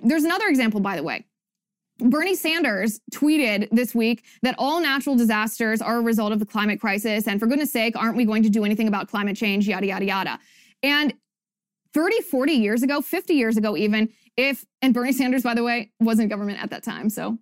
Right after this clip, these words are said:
hilarious. Um, people would have thought that this tweet was so nutty because it is nutty. But the response to this tweet, sure, there were conservatives and realists and some people who were scientific-minded or independent-minded who were calling him the nut that he is.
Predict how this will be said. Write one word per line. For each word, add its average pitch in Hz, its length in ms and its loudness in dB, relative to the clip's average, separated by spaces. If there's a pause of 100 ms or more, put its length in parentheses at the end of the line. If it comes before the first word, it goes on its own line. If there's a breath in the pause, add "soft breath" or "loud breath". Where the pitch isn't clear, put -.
(140)
hilarious. 135 460 -8 (400 soft breath)
Um, 254 540 2 (520)
people 427 280 2
would 427 80 0
have 302 100 -2
thought 330 180 0
that 349 80 2
this 277 160 0
tweet 330 220 -2
was 262 180 -4
so 277 200 -2
nutty 226 320 0
because 226 220 2
it 220 80 2
is 277 240 0
nutty. 185 320 -4 (400)
But 285 180 0 (380)
the 269 100 4
response 285 800 0
to 330 120 0
this 330 180 -2
tweet, 269 520 -2 (100)
sure, 294 380 -2
there 233 120 0
were 330 120 -2
conservatives 247 580 0
and 220 120 2
realists 214 520 -2
and 214 220 0 (120)
some 269 200 -2
people 277 180 2
who 285 80 4
were 294 100 0
scientific-minded 233 800 0
or 208 80 0
independent-minded 220 680 0
who 220 80 2
were 220 100 0
calling 214 240 -2
him 240 140 2
the 208 60 2
nut 208 260 0
that - 100 -6
he 185 160 -2
is. 247 220 -2